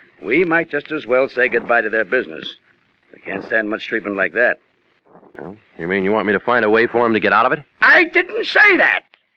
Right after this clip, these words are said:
Speaker 1: If it's legitimate, they'll pay.
Speaker 2: That's nice.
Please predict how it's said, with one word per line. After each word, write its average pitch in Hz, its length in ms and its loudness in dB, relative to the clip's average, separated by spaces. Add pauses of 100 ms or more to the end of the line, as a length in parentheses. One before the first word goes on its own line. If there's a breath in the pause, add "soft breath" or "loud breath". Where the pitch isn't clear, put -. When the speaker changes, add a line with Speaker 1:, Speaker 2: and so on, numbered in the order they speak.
(680)
Speaker 1:
If 87 100 -20
it's - 100 -20
legitimate, 190 440 0
they'll 185 160 2
pay. 135 480 -2 (480)
Speaker 2:
That's 101 240 -14
nice. 76 340 -10